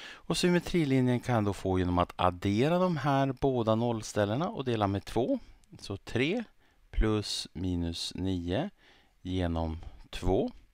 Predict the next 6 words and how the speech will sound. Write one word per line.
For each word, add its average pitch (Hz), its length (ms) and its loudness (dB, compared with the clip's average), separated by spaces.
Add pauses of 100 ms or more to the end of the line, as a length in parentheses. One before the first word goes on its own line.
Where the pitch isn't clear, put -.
(580)
Det 131 120 -2
här 107 500 2
är 92 100 -2
då 92 260 0
minus 87 540 -2
sex - 560 -2